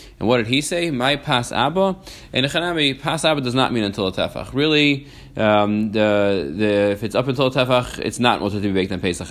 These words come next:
I, what did Beis Hillel allow? It's Pas Abba. Pas Abba is Pas Meruba. It really just means that it was Pas Meruba. It's, it's the, it's the, you're allowed to make a lot of bread. Now, if this is a, this is a whole, uh, this is a very sharp turn in our Gemara, 'cause you take a look at Rashi. Rashi says,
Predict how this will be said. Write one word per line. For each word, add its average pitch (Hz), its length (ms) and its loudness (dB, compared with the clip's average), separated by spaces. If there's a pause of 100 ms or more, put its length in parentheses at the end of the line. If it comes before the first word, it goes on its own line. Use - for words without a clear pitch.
I, 117 240 2
what 113 140 0
did 123 120 -4
Beis 110 180 -2
Hillel 107 300 0
allow? 101 320 4
It's 101 140 -4
Pas - 260 0
Abba. 160 440 0 (280)
Pas 143 260 0
Abba 151 240 2
is 131 220 2
Pas 120 300 2
Meruba. 107 580 0 (340)
It 123 120 0
really 156 180 2
just 135 220 0
means 127 220 2
that 113 120 2
it 104 40 2
was 104 200 0
Pas 113 320 -6
Meruba. 104 640 0 (240)
It's, 104 260 0
it's 104 340 -2
the, 101 420 2
it's 98 240 -6
the, 101 460 2
you're 107 120 2
allowed 113 160 2
to 131 60 0
make 110 140 0
a 101 60 2
lot 104 220 4
of 92 100 -6
bread. 80 140 -4
Now, 87 120 -4
if 90 80 -10
this 131 140 -4
is 135 40 -6
a, 131 80 0
this 123 220 -2
is 143 60 -4
a 120 100 6
whole, 139 480 2 (260)
uh, 110 140 2
this 117 140 0
is - 40 -2
a 120 80 2
very 127 200 2
sharp 120 340 -2
turn 143 180 2
in 117 60 2
our 113 120 2
Gemara, 113 440 4 (320)
'cause 110 120 -4
you 107 60 -4
take 147 140 -2
a - 20 0
look 139 100 0
at 131 60 2
Rashi. 127 340 2
Rashi 123 300 0
says, 113 460 2